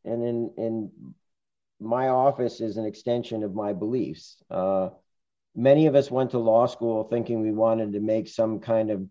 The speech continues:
change, to, to make a difference. And in my <laughs> firm, I encourage people to actually do it. Uh, we have, we laugh about it, but I have a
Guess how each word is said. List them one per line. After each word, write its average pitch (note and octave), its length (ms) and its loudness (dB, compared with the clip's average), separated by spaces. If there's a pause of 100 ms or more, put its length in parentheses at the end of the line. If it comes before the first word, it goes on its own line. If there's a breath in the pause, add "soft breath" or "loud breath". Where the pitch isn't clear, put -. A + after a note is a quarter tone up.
change, G#2+ 600 -2
to, F2+ 260 -10
to A#2+ 100 -4
make A#2+ 240 0
a A2+ 60 -2
difference. A2+ 640 -4 (720)
And A2+ 80 -2
in A2+ 80 0
my A#2+ 240 8
<laughs> - 80 -2
firm, C#3 500 2 (400 soft breath)
I - 100 4
encourage B2 600 2
people A2+ 340 -2
to A#2 160 4
actually G#2+ 420 0
do G2+ 380 -2
it. - 280 -6 (200)
Uh, F#2+ 380 2 (240)
we A#2+ 300 -2
have, A2 460 2 (460)
we G#2+ 140 -4
laugh A2+ 320 2
about G2 320 0
it, F2+ 120 -4
but G2+ 200 -2
I A2 100 0
have A2+ 260 2
a D#3+ 220 0